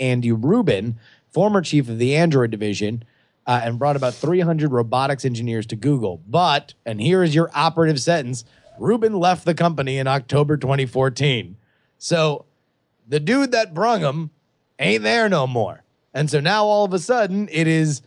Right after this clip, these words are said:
under new and confusing leadership, and Boston Dynamics is still enough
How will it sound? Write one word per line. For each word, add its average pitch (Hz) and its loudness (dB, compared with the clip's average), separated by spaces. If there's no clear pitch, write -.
under 185 2
new 170 2
and 165 -4
confusing 156 -2
leadership, 151 0
and 170 -4
Boston 165 0
Dynamics 180 0
is 180 -2
still 185 0
enough 156 -2